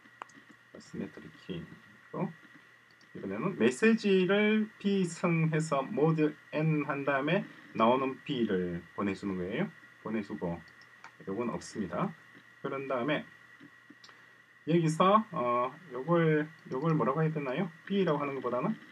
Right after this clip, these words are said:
피케이라고 하는 게 좀 더 적절하겠네요. 피케이입니다. 피케이는 피케이인데 누구의 피케이냐니까 앨리스의 피케이입니다. 그죠? 앨리스의 피케이만큼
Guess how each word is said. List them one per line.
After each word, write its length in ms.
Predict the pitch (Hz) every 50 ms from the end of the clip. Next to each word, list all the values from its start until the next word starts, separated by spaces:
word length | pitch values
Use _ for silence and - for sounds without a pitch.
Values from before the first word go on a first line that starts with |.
| - - - -
피케이라고 640 | - - - 220 - - - 240 202 165 151 135
하는 140 | - 127 123
게 80 | 117 110
좀 180 | 117 123 120
더 140 | 110 110 113
적절하겠네요. 880 | - - - 113 - - 101 101 98 - 113 87 90 92 92 110 151 160 160
피케이입니다. 640 | - - 101 - - - - 113 90 82 78 - - - - - - - - _ - -
피케이는 560 | - - 214 - - - 226 214 202 185 175
피케이인데 640 | - 208 - - - 214 190 170 156 151 165 165 151
누구의 380 | 151 175 202 208 214 196 185
피케이냐니까 880 | - - 180 160 - 185 160 156 147 135 131 131 - - 165 196 226 - - - - - -
앨리스의 580 | - 143 156 180 226 - - - 196 156 - -
피케이입니다. 640 | - - - - - 117 98 87 82 78 78 - - - - - - - - - _ _ _ - - _ _ _ _ - _
그죠? 200 | _ - 151 160 160 - - - - - - - - _ _ - _ - -
앨리스의 880 | - 120 131 147 180 185 - - - - - 139 139 139 156 208 233 226 - - - - - - - - - - - - - - - - - - - - - - - - - - - _ _ _ _ _ _ _ - _ - _ _ _ _ _ - - - - - 160 - - - 98 80 80 - - - - - - - - - - - - _ _ _ - - _ - - - - - -
피케이만큼 520 | 123 131 147 151 160 - - 240 262 262